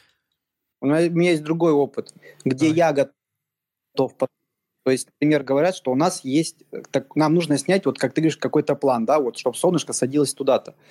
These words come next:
Speaker 1: И я спрашиваю: "Какой у вас бюджет?" Потому что я уже понимаю, что,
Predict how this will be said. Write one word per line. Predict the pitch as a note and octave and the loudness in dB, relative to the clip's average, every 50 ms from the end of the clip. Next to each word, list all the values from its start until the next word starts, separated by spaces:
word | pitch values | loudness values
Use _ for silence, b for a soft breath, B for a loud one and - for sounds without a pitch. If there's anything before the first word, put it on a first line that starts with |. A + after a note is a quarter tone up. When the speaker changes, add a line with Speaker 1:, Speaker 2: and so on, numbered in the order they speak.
| B B B B B | B B B B B
Speaker 1:
И | - C3+ | 0 2
я | D3 D#3+ | 2 2
спрашиваю: | D#3+ - _ - D#3+ D3+ - - B2+ A#2 | 0 -2 _ -2 -2 -2 -2 -2 -4 -4
"Какой | - B2+ - E3+ F3 | -4 -4 -2 0 0
у | D3 | 2
вас | D3+ D3 C3 | 2 0 -2
бюджет?" | B2+ C3+ C#3 B2+ C3 C3 G#2 - _ _ _ | -2 -6 -4 0 0 0 0 -2 _ _ _
Потому | - - - A#2+ C3 D3+ D3 | -8 -4 -2 0 2 2 0
что | - - C#3 | -2 -2 -4
я | C3 D3 D3 C#3+ | 0 0 0 0
уже | C3 C3+ | 0 -4
понимаю, | - - C#3+ D3+ D#3 D#3+ D#3 C#3 A#2+ A#2 | -4 -2 0 0 2 2 2 2 0 0
что, | - - - - C3+ C3 B2+ B2 | -2 -6 -8 -2 0 2 2 0